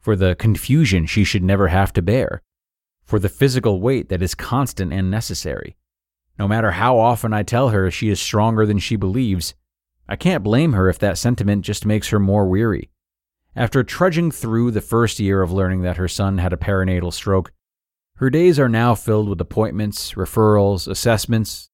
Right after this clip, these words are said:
more appointments, therapy. She does all this on top of a job, trying to regain a foothold on being a wife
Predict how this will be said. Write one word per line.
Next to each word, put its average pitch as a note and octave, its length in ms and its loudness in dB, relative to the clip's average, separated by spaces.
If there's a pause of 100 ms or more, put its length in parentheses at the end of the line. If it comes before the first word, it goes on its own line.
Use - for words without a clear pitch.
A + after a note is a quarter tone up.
more G2+ 220 2
appointments, G2 800 -2 (120)
therapy. - 440 -2 (600)
She C3 160 2
does B2 160 4
all B2 300 4
this G#2 300 -6
on F#2+ 160 -4
top A#2 260 0
of A#2+ 120 -6
a A2+ 60 -2
job, F2+ 420 -2 (320)
trying C3 320 0
to B2 100 -6
regain A#2 440 -2
a G#2 40 -2
foothold G#2 460 0
on G2 180 0
being G2+ 220 0
a E2+ 60 -2
wife A2 400 0